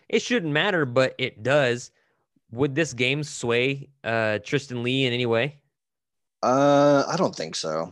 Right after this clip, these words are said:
Speaker 1: You don't
Speaker 2: I,
Speaker 1: think
Speaker 2: I don't
Speaker 1: so?
Speaker 2: think this game matters much. I mean, maybe it could be, like, a mix-in situation where, okay, you know, Florida just beat O U, now I gotta sign. But,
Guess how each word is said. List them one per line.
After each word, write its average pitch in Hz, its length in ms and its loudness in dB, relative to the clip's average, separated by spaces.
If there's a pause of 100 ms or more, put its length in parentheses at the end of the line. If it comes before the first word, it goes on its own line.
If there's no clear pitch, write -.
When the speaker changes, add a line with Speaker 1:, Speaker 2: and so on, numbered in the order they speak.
Speaker 1:
You 139 100 0
don't 180 100 0
Speaker 2:
I, - 20 -8
Speaker 1:
think 180 120 0
Speaker 2:
I - 20 2
don't 117 100 2
Speaker 1:
so? 247 100 4
Speaker 2:
think 269 100 -4
this 90 120 -8
game 80 220 -8
matters 80 340 -8
much. 82 600 -8 (160)
I 143 100 0
mean, 175 140 4
maybe 185 260 4
it 156 80 4
could 143 140 -6
be, 139 100 2
like, 131 140 2
a 117 60 2
mix-in 110 440 -2
situation 98 760 -4
where, 92 380 -2 (580)
okay, 139 540 -6
you 95 140 -4
know, 90 240 -4
Florida 104 400 -4
just 101 120 -16
beat 110 160 -2
O 113 100 4
U, 120 220 0
now 98 140 -2
I 98 80 -2
gotta 95 160 -4
sign. 95 500 -4 (340)
But, 87 200 -6